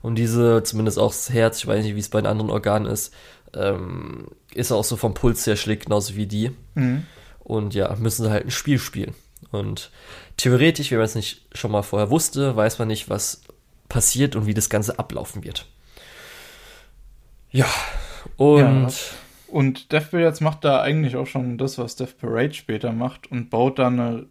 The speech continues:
Speaker 2: Spannung zwischen diesen, zwischen den Charakteren, die spielen müssen, auf, so dass die Charaktere sich dann gegenseitig angehen. Also auch, äh, außerhalb des Spiels.
Speaker 1: Genau.
Speaker 2: Und das ist halt so die große Stärke.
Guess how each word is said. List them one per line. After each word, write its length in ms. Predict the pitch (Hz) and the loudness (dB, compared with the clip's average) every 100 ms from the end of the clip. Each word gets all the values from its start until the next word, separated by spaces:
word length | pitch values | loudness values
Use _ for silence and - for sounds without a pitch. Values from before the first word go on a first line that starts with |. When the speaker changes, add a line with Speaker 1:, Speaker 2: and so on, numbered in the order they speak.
| _ | _
Speaker 2:
Spannung 560 | - - - 143 143 131 | -20 -6 0 2 2 0
zwischen 260 | 123 131 | -4 -6
diesen, 420 | 120 120 127 117 - _ _ | -6 -4 -4 -6 -12 _ _
zwischen 300 | - 123 127 | -10 -4 -2
den 120 | 113 | -2
Charakteren, 580 | 113 110 110 - 123 131 | 0 -2 -2 0 2 2
die 80 | 131 | 0
spielen 420 | - - 135 147 | -6 0 2 4
müssen, 280 | 147 151 151 | 2 0 -4
auf, 420 | - 139 165 - _ _ _ _ _ _ _ | -2 0 -2 -4 _ _ _ _ _ _ _
so 240 | - 135 135 | -2 2 6
dass 280 | 135 131 | 4 2
die 120 | - 131 | -2 0
Charaktere 840 | 135 123 120 135 127 127 127 131 | 2 2 0 2 4 4 4 2
sich 320 | 127 131 - - | -2 -8 -10 -4
dann 600 | 123 123 123 123 135 120 | -2 -2 -4 -6 -8 -8
gegenseitig 600 | 127 131 123 127 127 110 | -4 -2 -2 -2 -4 0
angehen. 540 | 151 147 113 120 147 _ - _ _ _ _ _ _ _ _ _ _ _ _ _ _ _ | 4 4 4 0 -10 _ -20 _ _ _ _ _ _ _ _ _ _ _ _ _ _ _
Also 260 | 180 127 120 | 2 4 4
auch, 340 | 113 117 113 | 4 2 2
äh, 40 | - | 2
außerhalb 540 | 120 110 135 131 110 - | 2 4 4 4 2 0
des 120 | 113 | -10
Spiels. 540 | - - - 151 - - - | -8 -6 -6 -8 -16 -18 -6
Speaker 1:
Genau. 500 | 127 110 104 104 110 - _ _ _ _ - _ _ - | -2 2 2 2 -2 -10 _ _ _ _ -20 _ _ -8
Speaker 2:
Und 120 | 131 | -4
das 80 | 123 - | -4 -6
ist 60 | - | -8
halt 160 | 123 | -8
so 80 | - | -10
die 140 | 120 113 | -14 -16
große 420 | - 117 - - | -10 -10 -10 -14
Stärke. 640 | - - - 123 - - | -12 -10 -8 -10 -10 -12